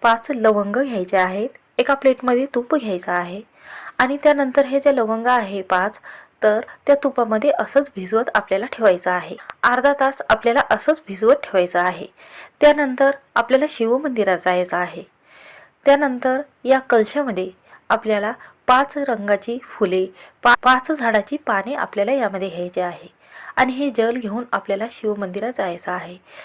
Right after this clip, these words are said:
शिवमंदिरात गेल्यानंतर तुपाचा दिवा सर्वात प्रथम लावायचा आहे. काळे तीळ आवर्जून दिव्यामध्ये टाकायचे आहेत. शक्यतो तुपाचा दिवा लावावा. जर तुमच्या ज्याने कणकेचा दिवा लावणे शक्य होत असेल, तर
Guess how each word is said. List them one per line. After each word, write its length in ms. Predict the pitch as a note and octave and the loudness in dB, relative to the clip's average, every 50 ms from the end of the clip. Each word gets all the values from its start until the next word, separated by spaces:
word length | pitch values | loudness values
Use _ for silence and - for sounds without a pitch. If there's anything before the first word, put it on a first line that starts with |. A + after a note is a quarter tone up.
| - - _ - | -20 -20 _ -4
शिवमंदिरात 500 | - - C#4+ C4+ D4 C#4+ C#4 C#4+ C#4+ C#4+ C#4 | 0 2 2 4 4 2 4 4 4 4 4
गेल्यानंतर 640 | A3+ A#3 A3+ A#3+ B3 A#3+ A3 G#3 G3+ - G#3+ G#3+ A#3 | 2 2 2 2 -2 -4 -4 -8 -6 -6 -6 -6 -6
तुपाचा 460 | A#3+ - - G#3+ - G#3 G3 - B3 | -8 -10 -6 -2 -2 0 0 0 -4
दिवा 300 | A#3 - G3+ F#3 G#3 A#3+ | -4 -4 -6 -4 -4 -4
सर्वात 340 | B3 - A#3 G3+ F#3 F#3 F#3+ | -4 -2 -2 -2 -2 -4 -6
प्रथम 420 | F#3 - F3 F3 F3 - A3+ C#4 | -6 -6 -6 -6 -6 -8 -10 -6
लावायचा 400 | D4 B3+ G3+ F#3 E3+ E3+ - F3 | -6 -4 -2 -2 -4 -4 -4 -6
आहे. 240 | F3 F3 E3 D3 E3 - _ _ _ - - - - - - _ - | -6 -6 -8 -12 -18 -20 _ _ _ -20 -20 -20 -20 -20 -12 _ 2
काळे 220 | B3+ B3+ C4 C#4 | 4 6 6 4
तीळ 200 | C#4 - D4+ D#4 D4+ - - | 4 0 -2 -2 -2 0 2
आवर्जून 440 | G#3 G#3 G3+ G3+ G3 A#3+ C#4 D4 | 2 2 2 0 -2 -6 -6 -6
दिव्यामध्ये 440 | B3 A#3+ G#3 G#3 G3+ F#3 F#3+ G3+ C#4+ | -4 -2 0 0 0 0 0 0 0
टाकायचे 440 | C#4+ B3+ F#3+ - - B2 E3+ - F3+ | 0 0 -2 -2 -4 -6 -6 -4 -4
आहेत. 380 | F3 F3 F3 - D#3+ D#3+ - - _ _ _ _ | -4 -4 -6 -10 -16 -20 -20 -20 _ _ _ _
शक्यतो 440 | - - C4+ C4+ - C#4+ C#4 D4+ D#4 | -2 0 0 2 0 0 0 0 -2
तुपाचा 380 | D#4 C#4 B3 - A3+ A3 C#4 | -2 -2 0 0 0 2 0
दिवा 320 | C#4+ C#4 A3+ G#3 G3+ G3+ G3 | -2 -2 -2 -2 -2 0 0
लावावा. 400 | F#3+ F#3+ F#3+ F#3 F3+ F3+ G3 G#3+ A3 - - - - - - _ - | 0 2 2 2 2 2 0 0 -2 -4 -14 -18 -18 -20 -18 _ 2
जर 160 | A3 C4 C#4+ C#4+ C#4+ | 4 4 4 4 2
तुमच्या 240 | C#4+ C4+ B3 B3+ A#3 | -4 -6 -2 -2 0
ज्याने 200 | A3+ A3 G#3 G#3+ | 0 -2 -2 -2
कणकेचा 500 | G#3+ - G#3+ G#3 G3 - G#3 - G#3 G3 | -2 -2 -2 -2 -4 -6 -2 0 0 0
दिवा 240 | G3+ G3+ F#3+ G3 | 0 0 0 0
लावणे 300 | G3 G3 G3 F#3+ F#3+ F#3+ F#3 | 0 0 0 -2 -4 -8 -12
शक्य 320 | - - G#3 - - D4+ C#4+ | -10 -12 -10 -6 -4 -6 -4
होत 220 | B3 A3 G#3 - | -2 -2 -2 -2
असेल, 320 | F#3 F3+ - G3 F#3 F#3 - | -4 -4 -4 -6 -4 -2 -2
तर 100 | G3 | -4